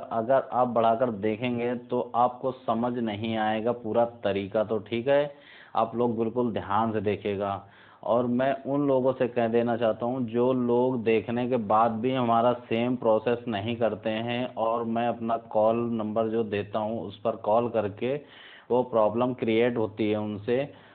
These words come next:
तो वो उनकी खुद की गलती रहती है। मेरे तरीके से कोई गलती अगर आप नहीं कर रहे हैं तो आपको गोलगप्पे बनाने में कोई भी प्रॉब्लम नहीं होगी और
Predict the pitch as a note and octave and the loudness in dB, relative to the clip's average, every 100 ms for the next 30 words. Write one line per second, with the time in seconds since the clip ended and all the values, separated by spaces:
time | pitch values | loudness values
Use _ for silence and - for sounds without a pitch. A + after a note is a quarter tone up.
0 | - _ C3+ C#3+ C3 C#3 D3 C#3+ C#3+ C#3+ | -20 _ 2 2 2 4 4 4 0 0
1 | D3+ - B2+ A#2+ D3 C#3+ C3+ A#2 C3+ B2 | -2 -2 -4 -2 0 4 4 4 4 4
2 | B2 D3 C#3 A#2+ A#2+ B2+ B2 A2+ A#2 B2+ | 2 0 2 4 2 2 2 2 0 -2
3 | A#2+ C3 B2+ A2+ A2 B2+ A#2+ A2 G#2 A#2+ | -2 -4 -4 -4 0 2 2 0 0 0
4 | A#2 A2+ A2+ A2+ A2 A2+ G2+ A#2 A2+ G#2 | 2 2 4 2 2 -2 -6 -2 0 2
5 | G#2 A2 A2+ G#2 G#2 - A#2+ A#2 A2+ A2 | 0 -2 0 2 2 0 0 2 2 0
6 | - A#2 A2 G#2+ A#2 A#2+ A#2+ A2 A2+ G#2+ | 0 0 2 0 -2 -4 -2 2 2 2
7 | B2+ - A2+ G#2+ A2+ A2+ G#2+ G#2 G#2+ A#2 | -2 2 2 2 0 -2 -4 -6 -4 -4
8 | C3+ A#2 | -2 0